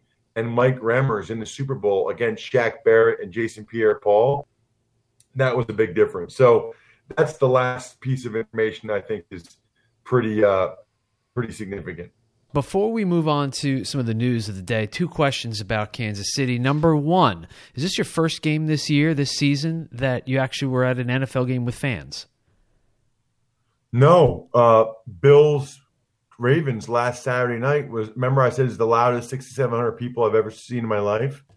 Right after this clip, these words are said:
Speaker 2: That's right. That's
Speaker 1: So,
Speaker 2: right.
Speaker 1: yes, uh, I will say this, seventeen thousand people sounded very loud.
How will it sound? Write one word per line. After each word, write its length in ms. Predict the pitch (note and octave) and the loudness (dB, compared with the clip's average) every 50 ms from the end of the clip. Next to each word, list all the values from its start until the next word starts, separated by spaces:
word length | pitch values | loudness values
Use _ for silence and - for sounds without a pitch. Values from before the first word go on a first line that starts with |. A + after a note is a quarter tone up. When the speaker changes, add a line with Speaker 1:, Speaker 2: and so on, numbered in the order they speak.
| _ _ _ _ | _ _ _ _
Speaker 2:
That's 280 | - G2+ F#2+ F#2 - - | -12 -12 -12 -12 -12 -14
right. 200 | F2+ E2 - - _ _ _ _ _ _ _ _ _ _ - | -14 -16 -16 -18 _ _ _ _ _ _ _ _ _ _ -6
That's 100 | - A2 | 0 2
Speaker 1:
So, 60 | C3 | 4
Speaker 2:
right. 100 | B2 B2 | 6 6
Speaker 1:
yes, 300 | C3 C3 A#2 G#2 F2+ - - _ _ _ - | 6 6 6 4 0 -4 -8 _ _ _ 0
uh, 160 | C#3+ C3+ B2+ | 0 0 2
I 120 | C3 C3+ D3+ | 2 2 2
will 200 | D3+ D3+ E3 D3 | 2 2 0 0
say 180 | C3 D3 E3 | 0 0 0
this, 260 | F3 E3+ C#3 - - - | 0 0 0 -2 0 0
seventeen 520 | C#3+ C#3+ C3+ D3+ C#3+ - D3 D3 C3+ C3+ | 2 2 2 0 -2 -4 -4 -4 -2 0
thousand 440 | C3+ B2+ B2+ C3 C3 B2 A2 A#2 - | 0 2 2 2 2 0 -2 -6 -8
people 580 | - C3+ C#3 C3+ C3+ G#2+ G2+ G2 F#2 F2 - _ _ _ _ _ _ _ | -6 -6 -6 -4 -4 -4 -4 -4 -4 -8 -14 _ _ _ _ _ _ _
sounded 540 | _ - - C3+ C3 C3 B2+ A#2 A2 G2+ F#2 | _ -4 0 2 2 2 2 0 -2 -4 0
very 340 | G2+ A#2 A#2 B2 B2 B2 A#2 | 2 4 6 6 6 4 4
loud. 480 | A2 A2 G#2+ G#2+ A2 A#2 C3+ D3 D3+ | 4 4 4 4 4 2 2 2 0